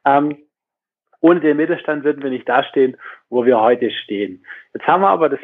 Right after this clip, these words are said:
Problem, meiner Meinung nach, oder die Herausforderung, dass der Mittelstand eben zum Beispiel im, in der Automobilindustrie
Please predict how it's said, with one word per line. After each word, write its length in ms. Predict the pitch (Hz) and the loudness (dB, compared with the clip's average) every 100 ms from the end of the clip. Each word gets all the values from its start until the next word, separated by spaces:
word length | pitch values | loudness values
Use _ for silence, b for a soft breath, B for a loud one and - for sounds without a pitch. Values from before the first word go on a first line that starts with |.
| _ | _
Problem, 680 | 127 _ 131 165 214 208 - | -20 _ 0 2 0 -6 -10
meiner 260 | 123 139 175 | -2 0 2
Meinung 260 | 180 180 170 | 2 2 0
nach, 180 | 170 | -2
oder 100 | 143 | -2
die 160 | 117 - | -8 -10
Herausforderung, 840 | 110 127 170 - 175 175 170 175 - | -2 0 0 0 0 0 -2 -2 -6
dass 140 | 123 | -6
der 120 | - 107 | -8 -4
Mittelstand 640 | 160 196 - 175 180 190 - | -2 -2 0 0 0 -4 -2
eben 640 | 135 156 170 170 196 202 _ _ | 2 4 4 4 0 -4 _ _
zum 120 | 127 | -10
Beispiel 760 | - 139 156 - 165 160 156 151 | -2 0 -2 0 4 6 4 2
im, 840 | 131 120 110 104 - - 120 113 - B B B - | -4 -4 -6 -10 -12 -16 -18 -18 -20 B B B -6
in 120 | 120 | 0
der 100 | 113 | 2
Automobilindustrie 1300 | 113 110 151 156 131 123 165 196 196 185 - 185 180 | 2 2 2 2 2 2 4 4 2 0 -2 2 2